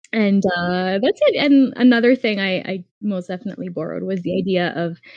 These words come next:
wrens being messengers. I don't know if you knew that. <laughs> And the wren is very special in my, my book. It's m-,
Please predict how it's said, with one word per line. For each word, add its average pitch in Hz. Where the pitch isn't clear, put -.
wrens 190
being 190
messengers. 349
I 208
don't 196
know 190
if 185
you 208
knew 320
that. -
<laughs> 320
And 240
the 226
wren 202
is 185
very 170
special 175
in 180
my, 170
my 185
book. 180
It's -
m-, 185